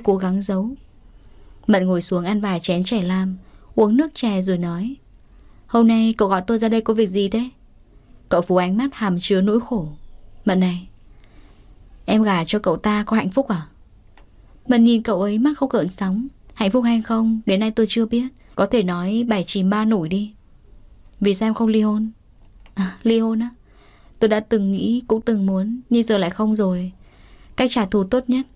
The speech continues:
là làm người nhìn mà không ăn được mới hay chứ. Sao em làm khổ chính mình vậy?"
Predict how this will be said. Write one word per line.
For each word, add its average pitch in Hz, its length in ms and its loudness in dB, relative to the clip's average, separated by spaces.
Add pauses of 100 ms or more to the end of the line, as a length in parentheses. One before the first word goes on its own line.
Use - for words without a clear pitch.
là 214 100 2
làm 196 280 4
người 196 160 4
nhìn 185 280 4
mà 185 100 4
không 226 180 0
ăn 220 180 2
được 208 200 2
mới 202 80 0
hay 226 260 0
chứ. 269 220 -2 (920)
Sao 226 140 0
em 220 60 6
làm 208 160 2
khổ 190 200 0
chính 202 220 0
mình 226 180 4
vậy?" 180 280 -6